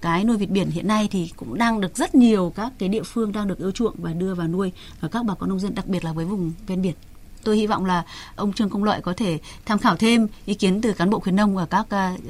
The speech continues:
ở Trung tâm Khuyến nông Huế để có tư vấn nơi mua giống cho nó phù hợp ở trên địa bàn mình, nó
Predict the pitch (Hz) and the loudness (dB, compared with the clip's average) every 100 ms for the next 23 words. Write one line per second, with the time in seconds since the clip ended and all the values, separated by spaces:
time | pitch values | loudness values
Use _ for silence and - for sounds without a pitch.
0 | 175 156 156 196 214 196 190 202 185 170 | -6 -4 -4 -4 -2 -2 0 0 0 0
1 | 202 185 160 214 196 170 214 208 196 196 | 0 -2 -2 -2 0 0 0 0 -2 -2
2 | 190 170 - 185 170 - - - - - | -2 -2 -2 -4 -4 -8 -12 -14 -14 -2
3 | 214 190 185 170 214 190 180 175 175 165 | 2 4 2 0 0 2 2 4 4 2
4 | 160 160 160 165 | 0 -2 -2 -2